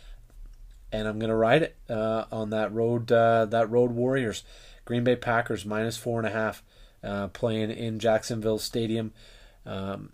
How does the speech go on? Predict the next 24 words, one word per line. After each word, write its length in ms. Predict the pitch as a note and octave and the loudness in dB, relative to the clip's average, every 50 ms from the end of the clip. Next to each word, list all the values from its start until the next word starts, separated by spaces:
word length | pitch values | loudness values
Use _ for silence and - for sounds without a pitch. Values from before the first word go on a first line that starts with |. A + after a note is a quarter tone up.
| - | -10
New 160 | A#2+ A2+ A#2 | -6 -4 -2
Orleans 420 | A#2 A2+ A2 G#2+ G#2 A2 A2+ G#2+ G2 | 0 0 0 0 0 -2 -4 -4 -6
is 120 | G2+ F#2 | -6 -8
definitely 540 | F2 - - - A#2 G#2 - - G#2+ G#2+ G2 | -10 -4 0 2 2 2 0 -4 -6 -6 -4
gonna 220 | G2+ G#2+ G#2 G#2 | -2 -2 -2 -2
miss 420 | F#2+ G2 G#2 G#2+ G2+ - - - - - _ - - - - - - _ - - - - _ - - | -2 -2 -2 -2 -2 -2 -2 -2 -4 -6 _ -20 -20 -20 -20 -20 -20 _ -20 -20 -20 -20 _ -18 -6
that 220 | G#2+ A2 G#2 G2 E2+ | -2 0 0 0 0
home 240 | D#2+ A2 G#2+ G#2 | 0 -2 -2 -2
field 260 | G2 - A#2 A2 G2 G2+ | -2 -2 0 0 0 0
advantage. 560 | G2 G2+ G2+ G2+ G2+ G2+ G2+ G2 - - - _ - - - _ _ _ _ - | -2 -2 -2 -2 -2 -2 -4 -4 -6 -10 -14 _ -20 -20 -20 _ _ _ _ -2
That 200 | A2+ A2+ A2 A2 | 0 0 2 2
would 120 | B2+ A2+ | 2 2
have 80 | A2 G2+ | 2 2
been 140 | A2 G#2 | 2 0
a 80 | G#2+ G#2 | 0 0
big, 340 | F#2+ G#2+ G#2 G2 G#2 A#2 A#2+ | 0 0 -2 -2 -4 -2 -2
uh, 180 | A2+ G#2+ G#2 | 0 0 0
game 320 | G2+ G2 G#2+ G#2 G#2 G#2 G#2 | -2 -2 -4 -4 -2 -2 -2
in 60 | G#2 | -2
that 180 | G2+ G2+ G2 - | -2 -4 -4 -4
primetime 520 | - - A2 G#2+ G#2 G2 - A2 G#2 G2+ | -4 -4 -2 -2 -2 -2 -4 -4 -4 -4
four 200 | F#2 - A2+ A2 | -2 -2 0 0
twenty-five 580 | G2+ - - A2 G#2 F#2+ F2+ - G#2+ G2+ G2+ G2 | 0 -2 -4 -6 -6 -4 -2 -2 0 0 0 0
slot. 360 | - - G#2+ G2+ G2 G2+ - | -2 -4 -2 -2 -2 -2 -4